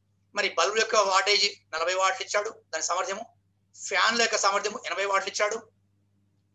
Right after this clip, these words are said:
అంటే టెలివిజన్ సామర్థ్యము అరవై వాట్లని ఇచ్చాడు ఉదాహరణకు ఇక్కడ. వీటిని మరి బల్బులేమో ప్రతిదాన్ని ఐదు గంటల చొప్పున వాడుతున్నాడు. ఫ్యాన్లు రెండింటిని ప్రతిదాన్ని రోజు పచ్చ-, గంట చొప్పున వాడుతున్నాడు. టెలివిజన్ ప్రతిరోజు కూడా ఎనిమిది గంటలు వాడుతున్నాడు ఇచ్చాడు.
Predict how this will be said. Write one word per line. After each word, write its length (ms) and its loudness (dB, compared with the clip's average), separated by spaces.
అంటే 120 -20
టెలివిజన్ 320 -4
సామర్థ్యము 360 0
అరవై 260 -8
వాట్లని 280 -4
ఇచ్చాడు 240 -14
ఉదాహరణకు 380 -16
ఇక్కడ. 200 -20
వీటిని 180 -8
మరి 520 -4
బల్బులేమో 380 2
ప్రతిదాన్ని 960 2
ఐదు 240 0
గంటల 200 -2
చొప్పున 160 -6
వాడుతున్నాడు. 420 -4
ఫ్యాన్లు 460 0
రెండింటిని 320 -4
ప్రతిదాన్ని 600 2
రోజు 220 -2
పచ్చ-, 360 -10
గంట 80 -6
చొప్పున 200 -10
వాడుతున్నాడు. 380 -4
టెలివిజన్ 520 -6
ప్రతిరోజు 280 -2
కూడా 140 0
ఎనిమిది 180 -12
గంటలు 140 -10
వాడుతున్నాడు 320 -8
ఇచ్చాడు. 260 -16